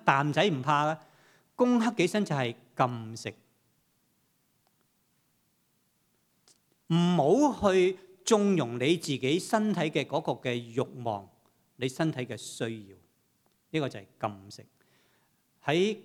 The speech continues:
今時，喺今日嘅猶太人，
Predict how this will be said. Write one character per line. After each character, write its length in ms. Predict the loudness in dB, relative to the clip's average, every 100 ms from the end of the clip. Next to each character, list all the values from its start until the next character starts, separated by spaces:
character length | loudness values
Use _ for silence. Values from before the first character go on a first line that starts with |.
| -4
今 340 | 0 2 4 2
時， 360 | -2 -8 -10 -6
喺 160 | -6 -4 -2
今 240 | 0 0
日 60 | 0 -2 -8 _ _ _ _
嘅 240 | -2 -2 -2
猶 220 | -6 -6
太 240 | -6 -4
人， 260 | -4 -8